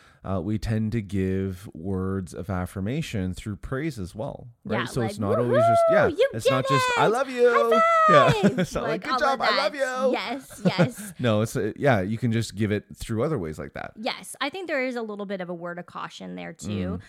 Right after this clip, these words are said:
Speaker 2: So while praise and affection really do seem to go hand in hand, um, there is a difference. So affection and love mean expressing appreciation for the very being of your child,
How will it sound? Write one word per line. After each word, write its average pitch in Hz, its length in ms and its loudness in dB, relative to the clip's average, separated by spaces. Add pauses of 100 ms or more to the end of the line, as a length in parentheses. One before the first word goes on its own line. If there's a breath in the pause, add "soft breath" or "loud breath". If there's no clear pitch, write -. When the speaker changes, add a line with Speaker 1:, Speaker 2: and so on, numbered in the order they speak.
(140 loud breath)
Speaker 2:
So 220 260 -4
while 208 280 -2
praise 247 340 -6
and 233 80 -6
affection 208 640 -10
really 190 240 -8
do 196 200 -10
seem 180 320 -12
to 180 100 -14
go 175 160 -10
hand 170 260 -14
in 165 80 -16
hand, 175 400 -12 (380 soft breath)
um, 175 220 -8
there 190 300 -6
is 277 540 -8
a 269 80 -6
difference. - 680 -12 (240 soft breath)
So 247 220 -6
affection 262 520 -6
and 262 160 -4
love 208 600 -4
mean 202 240 -8
expressing 202 720 -10
appreciation 196 1300 -10
for 208 180 -8
the 190 140 -6
very 208 540 -6
being 190 440 -8
of 175 140 -16
your 175 100 -10
child, - 520 -10